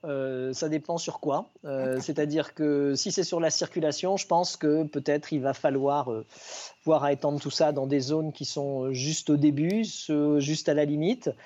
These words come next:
Speaker 1: Euh, si, euh, les Français, euh, suivent ces mesures et les appliquent, euh, à, à l'aune de leurs propres responsabilités, je pense qu'on a une chance. Mais il faut savoir qu'on ne le saura pas avant deux ou trois semaines, avant qu'on ait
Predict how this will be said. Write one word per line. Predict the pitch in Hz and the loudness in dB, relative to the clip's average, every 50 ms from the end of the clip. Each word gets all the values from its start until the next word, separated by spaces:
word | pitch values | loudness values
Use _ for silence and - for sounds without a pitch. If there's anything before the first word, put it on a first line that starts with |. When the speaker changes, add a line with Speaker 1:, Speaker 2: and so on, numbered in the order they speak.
| - - - _ - | -20 -20 -14 _ 0
Speaker 1:
Euh, | 147 147 151 151 147 151 151 | 2 2 4 4 4 4 2
si, | 139 - - - - 269 262 247 247 226 170 | 2 0 -2 -2 2 2 2 4 4 2 2
euh, | 180 175 170 | 2 2 4
les | 175 190 190 - | 4 4 4 4
Français, | - - - 185 175 - - - 196 202 196 175 | 2 0 -2 -2 -2 0 0 2 2 4 4 4
euh, | 151 143 143 | 2 2 0
suivent | 131 - - - 190 196 196 185 156 135 123 - - _ _ _ - | -2 -4 -4 -4 -2 -2 0 0 -2 -4 -6 -8 -10 _ _ _ -6
ces | - - 185 180 | 0 2 4 4
mesures | 185 185 180 156 170 180 185 - | 4 4 2 2 2 2 2 4
et | 196 | 4
les | 170 196 196 175 185 | 4 4 6 6 4
appliquent, | 185 - - - 170 196 196 175 - - - - _ - | 2 2 0 -4 -6 -6 -6 -6 -10 -16 -20 -14 _ -6
euh, | 143 139 143 139 131 - _ _ _ _ _ - | -4 -2 -2 -4 -4 -6 _ _ _ _ _ -4
à, | - 151 | -2 -2
à | - - - 175 | 2 4 4 4
l'aune | 185 202 220 220 226 220 196 170 | 6 6 6 4 4 2 0 0
de | 160 185 185 185 | 2 4 4 4
leurs | 175 165 175 165 - - | 4 4 2 2 2 0
propres | - - 214 180 190 180 | -2 -2 0 0 -2 -4
responsabilités, | 170 170 165 - 202 175 - 190 180 170 170 170 151 - 175 175 180 | -4 -4 -4 -6 -8 -4 -2 -2 -2 -2 -4 -8 -6 -4 -2 -2 -2
je | 165 - | -4 -6
pense | - 160 156 - - | -6 -8 -8 -8 -8
qu'on | - - 160 151 156 151 | -8 -8 -6 -4 -4 -2
a | 147 147 143 143 143 143 - - | -2 0 0 0 -2 -2 -6 -8
une | 160 147 147 147 | -8 -6 -4 -2
chance. | 143 - - - 190 208 240 247 - - 180 | -2 2 4 4 6 4 4 2 0 0 2
Mais | 175 175 170 | 2 4 4
il | 165 | 4
faut | - 185 | 2 2
savoir | 160 - 175 170 180 160 - | 4 4 6 6 4 4 2
qu'on | 170 160 | 0 -2
ne | 156 | 0
le | 156 | 0
saura | 147 - 170 143 147 143 - | 0 0 0 0 0 2 2
pas | 160 143 | 2 0
avant | 139 135 143 135 | 2 0 -2 -4
deux | 139 135 175 | 0 2 2
ou | 196 196 | 2 0
trois | 180 - - 202 190 | 0 0 0 0 0
semaines, | 196 - 220 220 226 233 202 | 0 -2 -2 -2 0 2 2
avant | 165 139 156 160 | 2 2 2 0
qu'on | 147 - 156 151 151 | -2 -2 -2 0 0
ait | 156 151 | 0 0